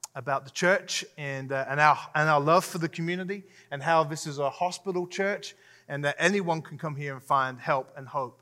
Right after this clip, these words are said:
and healing. You know, and we have to look for those chances, right? We have to find them out, and then we have to take them. And, uh, there are days that do not want to do that. You know, Derek asked me to tell you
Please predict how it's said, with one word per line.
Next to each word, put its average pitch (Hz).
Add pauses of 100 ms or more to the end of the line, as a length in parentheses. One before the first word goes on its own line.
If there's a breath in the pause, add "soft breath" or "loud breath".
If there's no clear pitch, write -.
(160)
and 139
healing. 120 (680 soft breath)
You 160
know, 170
and 165
we 196
have 226
to 208
look 254
for 247
those 196
chances, 156
right? 170
We 196
have 196
to 185
find 214
them 202
out, 220
and 160
then 185
we 185
have 180
to 151
take 214
them. 127 (600)
And, 156
uh, 156
there 196
are 208
days 208
that 131
do 151
not 156
want 147
to 135
do 143
that. 117 (220 loud breath)
You 175
know, 196
Derek 214
asked 196
me 185
to 160
tell 202
you 143